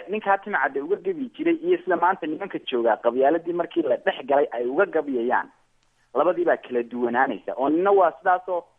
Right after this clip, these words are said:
wuxuu ka hadlayaa wax soo socda, uu leeyahay, "Waar waxaa ka jooga." Nina wuxuu leeyahay, "Bahashi marka la ishaaqsaday, la dhex galay," ayuu leeyahay, "Waar sidaa iyo sidaasaa dhacday."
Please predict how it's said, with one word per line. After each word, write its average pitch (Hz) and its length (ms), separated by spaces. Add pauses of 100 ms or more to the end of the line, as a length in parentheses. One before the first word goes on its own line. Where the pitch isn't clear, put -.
(160)
wuxuu - 160
ka 175 100
hadlayaa 156 380
wax 175 140 (140)
soo 156 260
socda, 135 180
uu 151 160
leeyahay, 147 220
"Waar 127 100
waxaa 151 300
ka 151 120 (160)
jooga." 127 280 (580)
Nina 175 200
wuxuu 196 200
leeyahay, 185 220
"Bahashi 185 240
marka 185 200
la 123 120
ishaaqsaday, 123 540
la 135 140
dhex 139 300
galay," 92 280 (760)
ayuu 156 200
leeyahay, 156 260
"Waar 123 180
sidaa 165 220
iyo 160 180
sidaasaa 156 400
dhacday." 107 540